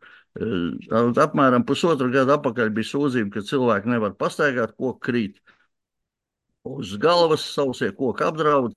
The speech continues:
Nu, aizbrauc ar motorzāģi, tur tos pāris kokus, kas bija, eh, nozāģēji, un konstatējam, ka cita veida, kā, eh, šo mežu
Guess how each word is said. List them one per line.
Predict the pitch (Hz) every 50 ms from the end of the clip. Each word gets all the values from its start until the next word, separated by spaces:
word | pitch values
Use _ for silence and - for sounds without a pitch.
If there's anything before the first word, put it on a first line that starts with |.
| _ - - - - - _ -
Nu, | - 120 123 117 120
aizbrauc | 151 143 110 107 120 110 107 - 127
ar | 113 127
motorzāģi, | 139 131 - - 117 101 95 107 113 113 120 120 117
tur | - 107 -
tos | - 107 98 95 -
pāris | - 117 117 123 117 -
kokus, | - 127 127 104 - -
kas | - - 107 95
bija, | 98 101 120 120 113 107 101 101
eh, | 101 101 104 104 104 104 107 113 135
nozāģēji, | 185 180 156 139 156 147 143 139 131 123 139 135 131 127
un | 117 107
konstatējam, | - 135 147 147 - - - 135 120 113 101
ka | 117 107
cita | - - 135 131 - 123
veida, | 101 113 123 131 135 135 104 107
kā, | - - 120 107 101 98 98 - - - - _ _ _ -
eh, | - 104 98 98 95 95 98
šo | 98 - - 123 113 117 117 98 -
mežu | 113 123 135 131 113 98 101 104 -